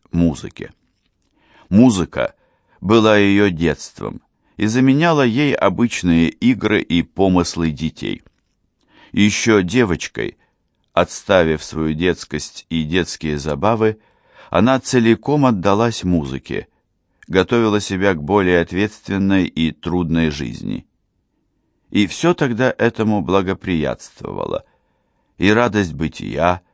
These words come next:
и темперамент, и радость музыкальной деятельности почти профессионала,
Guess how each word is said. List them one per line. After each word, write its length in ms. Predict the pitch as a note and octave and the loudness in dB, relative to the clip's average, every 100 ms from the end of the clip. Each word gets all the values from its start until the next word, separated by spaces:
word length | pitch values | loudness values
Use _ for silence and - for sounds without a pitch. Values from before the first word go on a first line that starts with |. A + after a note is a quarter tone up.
| _ _ _ - | _ _ _ -2
и 140 | G2 | -2
темперамент, 1120 | F#2+ - G2 D#2+ D#2+ C#2 E2+ F#2+ F#2 F2 - _ _ - _ | 0 0 0 0 -2 0 2 2 0 -4 -10 _ _ -20 _
и 160 | A2 A2+ | 4 4
радость 440 | A#2 B2+ A2+ - | 4 2 0 -2
музыкальной 680 | G#2+ F#2 G2+ A#2 G#2+ F#2+ F2 | -4 -4 -2 0 2 2 0
деятельности 800 | D#2+ F#2+ F#2+ G2 F#2 F2+ - E2+ | 0 -2 -2 0 0 0 -2 -4
почти 420 | E2 D#2+ - F2 | -4 -4 -6 -8
профессионала, 1160 | D#2+ D2+ C#2+ C2 - C2 C2+ D2 G#2 F#2+ F#2 | -6 -6 -8 -10 -6 -4 -2 0 2 4 2